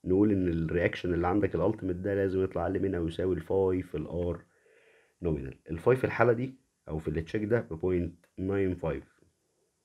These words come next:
طيب الار نومينال بتساوي كام؟ شوف بص كده معايا، ده كده انا قطعت تحت ال-، في ال-، تحت اللحامات على طول،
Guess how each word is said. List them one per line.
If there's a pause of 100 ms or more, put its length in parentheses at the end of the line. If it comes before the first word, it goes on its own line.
(460)
طيب (720)
الار
نومينال
بتساوي
كام؟ (460)
شوف (1300)
بص
كده
معايا، (800)
ده
كده (120)
انا
قطعت (300)
تحت
ال-،
في
ال-،
تحت
اللحامات
على
طول،